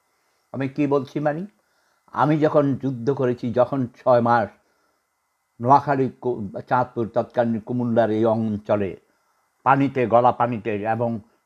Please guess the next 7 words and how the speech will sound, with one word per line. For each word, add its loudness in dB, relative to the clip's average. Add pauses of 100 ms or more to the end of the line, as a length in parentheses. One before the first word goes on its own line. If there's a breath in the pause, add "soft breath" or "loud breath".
(120)
কচুরি -2
ফানার 0
ভিতরে -6
লুকিয়েছিলাম, -4 (260 soft breath)
আমার 0
মাথার 0
উপর -2